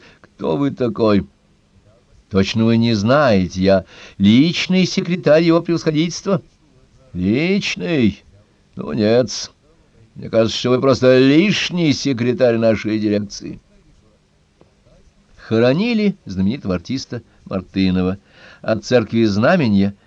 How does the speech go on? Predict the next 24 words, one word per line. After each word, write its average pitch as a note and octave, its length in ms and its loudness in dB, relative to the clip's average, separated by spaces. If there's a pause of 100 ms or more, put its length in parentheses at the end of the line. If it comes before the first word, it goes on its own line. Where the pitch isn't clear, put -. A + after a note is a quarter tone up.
(180)
погребальная G2+ 560 0
процессия G#2 640 -4
направилась F#2+ 420 -2
по - 140 -6
Невскому F#2+ 500 -4
проспекту G2+ 640 -8 (180)
к - 80 -20
Смоленскому G2+ 560 -6
кладбищу. G2 640 -10 (720)
В E2 100 -12
многотысячной G2 840 -4
толпе G2 360 -4
народа, F#2 600 -2 (260)
явившегося F#2 640 -4
отдать F#2 300 -6
последний F2+ 480 -4
долг G#2+ 340 -2
своему G2+ 400 -4 (160)
любимцу, F#2+ 640 -2
шел - 280 -6
Самойлов, G2+ 720 -2 (240)
окруженный G2+ 480 -4
близкими G2+ 480 -6
знакомыми. G2+ 580 -8